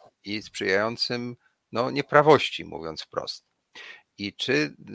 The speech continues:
ja nie usprawiedliwiam, absolutnie tutaj, patrząc na Franciszka, mam takie poczucie jakiegoś potwornego, no,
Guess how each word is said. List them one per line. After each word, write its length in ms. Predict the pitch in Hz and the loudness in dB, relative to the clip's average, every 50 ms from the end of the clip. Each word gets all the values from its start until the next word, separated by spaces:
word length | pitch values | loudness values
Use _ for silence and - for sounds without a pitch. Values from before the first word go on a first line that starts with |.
| 98 95 95 | -12 -8 -2
ja 160 | 92 110 131 | 0 0 2
nie 180 | 151 175 180 | 2 2 0
usprawiedliwiam, 640 | 180 175 - 175 170 180 185 196 220 165 120 107 92 90 | 0 0 0 2 2 2 2 0 0 2 4 4 4 2
absolutnie 640 | 95 104 - - 143 127 147 147 - - 139 127 | 0 -2 -2 -4 -4 -4 -4 -8 -8 -6 -6 -6
tutaj, 560 | - - 127 - - 131 127 123 123 123 120 113 113 110 107 104 104 98 95 92 - | -6 -8 -12 -4 0 0 2 2 0 -2 -6 -8 -10 -10 -12 -12 -12 -14 -14 -12 0
patrząc 420 | - 110 120 - - 131 120 - - | 2 2 2 2 0 -4 -6 -6 -4
na 280 | 117 113 110 104 104 | 0 0 0 0 -2
Franciszka, 640 | 107 - - 110 104 104 - - 117 - - - 120 | -4 -6 -6 -6 -6 -6 -6 -6 -6 -6 -4 -4 -4
mam 180 | 117 110 107 104 | -2 -4 -4 -4
takie 240 | 104 - - 113 | -8 -8 -8 -12
poczucie 560 | - _ 117 107 - - 113 - - - 120 110 | -8 _ -8 -8 -6 -10 -10 -10 -6 -6 -4 -2
jakiegoś 760 | 101 101 104 - - 117 104 98 107 107 104 - - - - _ - - - _ _ _ _ _ _ | -2 -2 -4 -6 -8 -12 -8 -4 -4 -4 -4 -4 -10 -12 -12 _ -20 -20 -20 _ _ _ _ _ _
potwornego, 1600 | - 135 127 - - - - 120 113 107 110 113 123 123 113 110 120 120 120 120 120 117 117 117 117 117 113 113 110 113 110 110 101 - _ _ _ _ - _ _ | -2 -2 -2 -2 -4 -2 0 0 0 0 0 0 0 0 0 0 2 2 4 4 4 4 2 2 2 0 0 -2 -2 -4 -6 -6 -10 -12 _ _ _ _ -20 _ _
no, 300 | 107 101 98 - 90 92 | -20 -20 -20 -18 -20 -20